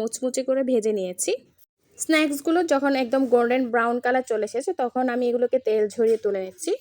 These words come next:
একইভাবে আমি সবগুলো স্ন্যাক্স ভেজে নিয়েছি। আপনারা যদি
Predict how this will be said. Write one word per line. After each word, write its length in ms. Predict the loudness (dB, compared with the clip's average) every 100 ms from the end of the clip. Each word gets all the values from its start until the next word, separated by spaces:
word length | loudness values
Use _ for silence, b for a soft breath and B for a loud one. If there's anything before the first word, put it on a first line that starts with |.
| _ _ _
একইভাবে 440 | 0 4 4 4 4
আমি 100 | 4 4
সবগুলো 300 | 2 4 4 2
স্ন্যাক্স 280 | 2 -2 -2 0
ভেজে 240 | 2 2 0
নিয়েছি। 320 | -2 -4 -4 -4 -4 -4
আপনারা 180 | 0 2
যদি 120 | 2